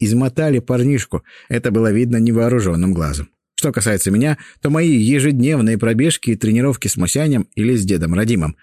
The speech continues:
здорово укрепили моё тело. Я больше не был тем доходягой, в тело которого попал после смерти. Я стал намного сильнее физически. И по возможности я собирался продолжить практику тренировок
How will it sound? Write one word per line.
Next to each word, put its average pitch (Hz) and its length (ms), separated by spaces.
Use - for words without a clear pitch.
здорово 196 580
укрепили 143 460
моё 131 220
тело. 73 280
Я 185 160
больше 202 340
не 139 100
был 131 240
тем 104 300
доходягой, 127 680
в - 80
тело 202 240
которого 120 500
попал 92 360
после 92 320
смерти. - 520
Я 117 160
стал 110 260
намного 104 420
сильнее 101 440
физически. - 680
И 160 80
по 185 120
возможности 180 640
я 120 140
собирался 123 520
продолжить 120 640
практику 123 460
тренировок 110 560